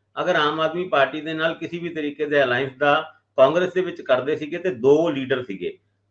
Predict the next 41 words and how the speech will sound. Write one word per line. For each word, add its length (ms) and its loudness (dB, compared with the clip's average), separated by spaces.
ਅਜੇ 160 -2
ਮਾਕਨ 420 -4
ਔਰ 400 0
ਸੰਦੀਪ 480 0
ਦੀਕਸ਼ਿਤ। 540 -2
ਸੰਦੀਪ 520 2
ਜੀ, 240 -2
ਦੀਕਸ਼ਿਤ 420 0
ਜਿਹੜੇ 300 -2
ਸ਼ੀਲਾ 320 0
ਦੀਕਸ਼ਿਤ 380 -8
ਉਹਨਾਂ 200 0
ਦੇ 80 2
ਪੁੱਤਰ 340 -2
ਨੇ, 160 -2
ਔਰ 300 2
ਤੁਹਾਨੂੰ 480 -6
ਯਾਦ 240 4
ਹੈ 60 4
ਕਿ 140 -4
ਦਿੱਲੀ 260 -2
ਦੇ 140 2
ਵਿੱਚ 520 -2
ਆਮ 220 -4
ਆਦਮੀ 280 0
ਪਾਰਟੀ 360 -2
ਨੇ 120 -2
ਆਪਣੀ 260 -4
ਪੋਲਿਟਿਕਸ 420 -2
ਦਾ, 280 0
ਜਾਂ 140 2
ਖਾਸ 260 6
ਕਰਕੇ 260 -4
ਕੇਜਰੀਵਾਲ 560 6
ਸਾਹਿਬ 200 4
ਨੇ 160 -8
ਆਪਣੀ 300 -4
ਪੋਲਿਟਿਕਸ 420 0
ਦਾ 180 2
ਆਗਾਜ਼ 520 6
ਹੀ 120 -6